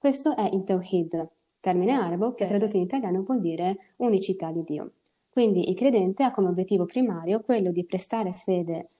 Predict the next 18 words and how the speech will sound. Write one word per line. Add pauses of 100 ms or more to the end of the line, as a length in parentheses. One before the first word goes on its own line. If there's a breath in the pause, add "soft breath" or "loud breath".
(120)
a
questa
testimonianza
e
adorare
il
suo
creatore. (400 soft breath)
Nell'Islam
quando
si
dice
adorare
non
si
intende
solamente
pregare,